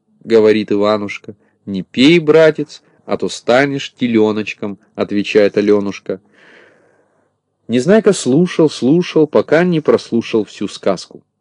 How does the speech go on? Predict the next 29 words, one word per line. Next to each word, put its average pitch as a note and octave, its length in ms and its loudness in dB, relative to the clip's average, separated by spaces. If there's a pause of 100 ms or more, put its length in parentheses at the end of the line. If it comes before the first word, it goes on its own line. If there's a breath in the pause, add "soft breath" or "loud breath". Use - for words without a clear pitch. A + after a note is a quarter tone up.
(140)
Она D#3 220 -2
ему D3+ 160 2
очень G#2 300 -2
понравилась, C#3+ 640 2
только A2 300 0
очень B2+ 460 2
было G#2+ 280 0
жалко G#2 440 0
бедного F#2+ 600 -4
Иванушку, D3 540 -2
который B2+ 360 0
превратился G2 800 -4
в - 80 -20
козлёночка. F2 840 -8 (920 loud breath)
Это F3 200 0
напомнило E3 480 2
ему C3 320 0
про A2+ 180 -2
малыша, G#2 600 0
которого A2 480 0
он F#2+ 140 -4
встретил A#2 460 -2
сегодня F#2 520 -4
на F#2+ 100 -6
улице C3 440 -2
и G2 80 -4
превратил F#2+ 600 -4
в F#2 80 -4
осла. F2+ 360 -4